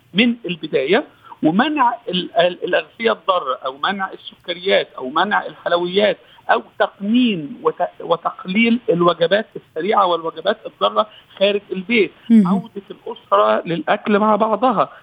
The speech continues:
Speaker 1: الأكل وسط الأسرة بيشجع الطفل إن هو ياخد. مشاركة الطفل في عمل الأكل الصحي بتاعه بيشجعه إن هو ياكل.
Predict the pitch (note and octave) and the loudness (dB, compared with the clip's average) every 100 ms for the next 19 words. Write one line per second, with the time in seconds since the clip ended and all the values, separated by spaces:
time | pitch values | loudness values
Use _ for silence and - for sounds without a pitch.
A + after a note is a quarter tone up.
0 | - C#3+ - B3+ B3+ G3 F3 B3 - - | -10 -10 -2 -2 -2 -6 -2 -2 -2 -6
1 | - B3 - G3+ F3 - B3 A#3+ - D#3 | -4 -4 -2 -2 -2 -2 -4 -4 -2 0
2 | E3+ E3 - A#3 A#3 - F3+ F#3+ A#3 B3+ | 0 -6 -2 -2 0 -4 0 2 4 2
3 | C#4+ - - - _ - - - E3 D#3 | 0 -2 -4 -6 _ -18 -16 -4 -2 2
4 | B3 C#4+ - G3+ - F3+ - - B3 - | 0 0 -4 -6 -2 -4 -2 -2 -2 -2
5 | E3 G3+ F3+ G3+ A#3+ G3+ E3+ - C#3+ F#3 | -4 0 2 2 2 0 -2 -4 -4 -6
6 | E3 - A3 - - - G#3 A3 A3+ - | -8 -8 -8 -6 -4 2 2 2 -2 -12
7 | - D#3+ F#3 F#3+ F3 G#3+ A3+ A3 F3+ G3 | -6 -4 0 -2 0 0 0 0 -2 0
8 | A3+ G#3+ B3 B3 C#3 | 2 2 2 0 -4